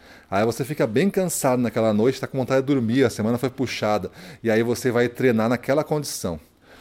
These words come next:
Por que que ele diz isso? Porque muitas vezes passou por ele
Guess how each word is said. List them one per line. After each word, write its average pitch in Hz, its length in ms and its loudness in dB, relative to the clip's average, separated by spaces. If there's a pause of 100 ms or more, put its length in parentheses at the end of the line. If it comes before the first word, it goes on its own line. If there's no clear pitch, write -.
(220)
Por 131 140 0
que 175 80 -2
que 220 80 2
ele 196 140 4
diz 135 260 2
isso? 110 460 0
Porque 123 720 2
muitas 135 500 2
vezes 123 300 4
passou 113 300 -2
por 107 180 2
ele 127 320 2